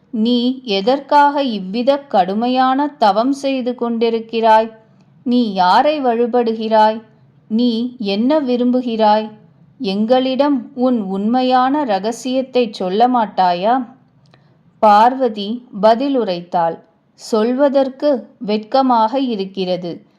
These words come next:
நீங்கள் என்னுடைய அறியாமையை கேட்டுச் சிரிப்பீர்கள்." மனதை பிடிவாதம் பிடித்து கொண்டு விட்டது.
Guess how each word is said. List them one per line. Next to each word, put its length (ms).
நீங்கள் 840
என்னுடைய 800
அறியாமையை 960
கேட்டுச் 600
சிரிப்பீர்கள்." 760
மனதை 880
பிடிவாதம் 760
பிடித்து 480
கொண்டு 340
விட்டது. 600